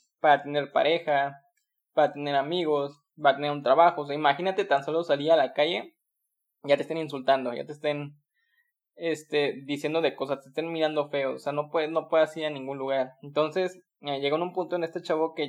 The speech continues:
que ya no aguantó su, su situación, cerró su Facebook,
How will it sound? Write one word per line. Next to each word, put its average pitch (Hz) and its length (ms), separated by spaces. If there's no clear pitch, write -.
que 175 80
ya 175 80
no 165 80
aguantó 147 440
su, 160 140
su 147 120
situación, 147 640
cerró 156 240
su 147 160
Facebook, 160 680